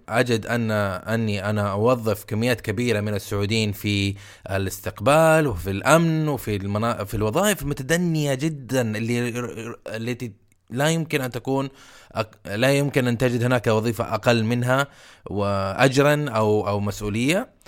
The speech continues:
آه، ثم، آه، يكافأ بتأشيرات ويوظف كما يريد. وهناك مو-، مو-، منظمات يعني أسوأ من هذا، هذه المنظمات الأولى التي ذكرناها، تتبع أسلوب، آه،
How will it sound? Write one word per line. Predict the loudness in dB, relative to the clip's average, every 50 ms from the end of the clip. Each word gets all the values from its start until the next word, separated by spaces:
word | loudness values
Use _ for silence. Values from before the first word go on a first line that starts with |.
| -20 -20 -20 -20 _ _ -18 -14
آه، | -12 -10 -10 -8 -8 -2
ثم، | 2 4 4 4 4 4
آه، | 4 4 2 0 -2 -8 -12 -16 -14 -14 -12 -12 -10 -4
يكافأ | -2 -2 2 4 6 6 6 6 4 2 2 2
بتأشيرات | 2 2 2 2 2 0 0 -2 -4 -4 -2 -2 0 0 0 0 0 -2 -4 -6
ويوظف | -6 -6 -6 -6 -6 -6 -6 -4 -2 0 0 0 0 0 0 -2 -2 -2 -4 -6
كما | -4 -2 0 0 0 0 0
يريد. | -2 -4 -6 -8 -12 -16 -18 -20 -20 -20 -20 -20 -20 -20 -20 -20 -20 -20 -20 -20 -20 _ _ _ -2
وهناك | 0 2 2 4 4 4 4 6 4
مو-، | 4 4 4 4 2 2
مو-، | 2 0 2 2 2 2
منظمات | 2 2 2 2 4 4 6 6 6 6 6 6 4 2 -2 -18 -18 -20 _ _ _ _ _ _ _ _ _ _ _ _ _ _ -6
يعني | -4 -2 -2 0 0 0 -2 -2 -2 -4 2 4 4
أسوأ | 6 6 6 4 2 2 0 -6 -16 -16 -18 -16 -8
من | -4 -2 -2 0
هذا، | 2 2 2 2 2 2 2 2 0 -2
هذه | -2 -2 2 2 2 2 2
المنظمات | 2 2 2 2 2 0 0 0 0 -2
الأولى | -2 0 2 4 4 4
التي | 2 0 -2 -4 -6 -6
ذكرناها، | -8 -6 -6 -4 -2 0 2 2 4 4 4 4 4 4
تتبع | 2 2 2 2 4 4 4 4 4 4
أسلوب، | 2 0 0 0 0 0 -2 -4 -4
آه، | -4 -2 -2 -4 -4 -6 -8 -8 -10 -10 -12 -12 -12 -12 -12 -14 -16 -16 -16 -16 -16 -16